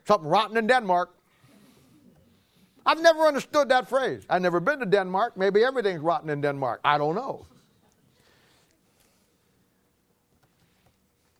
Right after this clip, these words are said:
How many times have somebody said, "I don't know, this doesn't smell right"? Really? What's it smell right?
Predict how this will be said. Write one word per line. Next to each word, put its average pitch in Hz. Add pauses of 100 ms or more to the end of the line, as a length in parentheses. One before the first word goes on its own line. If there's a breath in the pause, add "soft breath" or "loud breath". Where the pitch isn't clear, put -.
(840 soft breath)
How 175
many 180
times 175
have 147
somebody 170
said, 131 (1900 soft breath)
"I 135
don't 123
know, 110
this 127
doesn't 113
smell 101
right"? 85 (880 soft breath)
Really? 247 (1400 loud breath)
What's 190
it 190
smell 202
right? 98